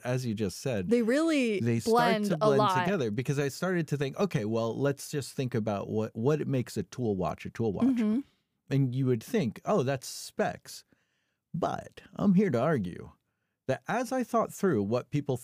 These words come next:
Speaker 1: think about and <laughs> argue about when it comes to tool watches, it is mostly aesthetic.
Speaker 2: Mm,
Speaker 1: Because
Speaker 2: what? <laughs>
Speaker 1: yeah, well, okay,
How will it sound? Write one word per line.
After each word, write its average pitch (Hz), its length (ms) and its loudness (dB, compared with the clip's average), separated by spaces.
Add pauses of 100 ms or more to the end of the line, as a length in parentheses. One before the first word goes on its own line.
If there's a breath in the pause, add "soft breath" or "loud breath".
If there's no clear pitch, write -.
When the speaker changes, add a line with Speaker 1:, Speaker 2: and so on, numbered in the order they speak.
(160)
Speaker 1:
think 185 280 2
about 185 400 0
and 113 180 -2
<laughs> - 60 -8
argue 131 420 4
about 104 360 0
when 117 180 2
it 127 140 -8
comes 139 360 -2
to 127 100 0
tool 151 320 2
watches, 92 560 -4 (400 soft breath)
it 180 240 0
is 190 340 4
mostly 156 920 4 (240)
aesthetic. - 640 -4 (240)
Speaker 2:
Mm, 233 1080 2
Speaker 1:
Because 440 300 4 (120)
Speaker 2:
what? 359 100 2
<laughs> 381 160 4
Speaker 1:
yeah, 226 140 6
well, 339 240 6 (140)
okay, 160 280 -2